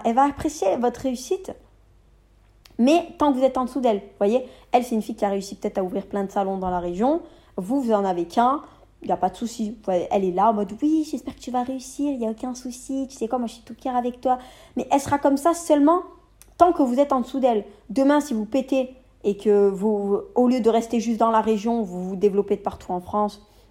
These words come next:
ou vous développez même à l'étranger, elle sera pas contente pour vous. Ah non. Pourtant,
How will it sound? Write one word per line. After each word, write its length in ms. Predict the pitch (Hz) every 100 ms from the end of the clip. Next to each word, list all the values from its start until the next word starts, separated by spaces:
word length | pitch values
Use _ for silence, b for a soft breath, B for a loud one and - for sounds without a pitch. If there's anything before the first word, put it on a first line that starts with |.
| -
ou 60 | 180
vous 100 | 170
développez 440 | 190 175 185 202
même 160 | 196 180
à 60 |
l'étranger, 640 | 175 - - 190 254 349 - - _ _ _ _ _ _
elle 80 | 202
sera 140 | -
pas 120 | - 190
contente 340 | 214 226 226
pour 140 | 262
vous. 140 | 233 180 - _ _ _ _ _ _
Ah 140 | 190 185
non. 140 | 214 - - _ b _
Pourtant, 320 | - - -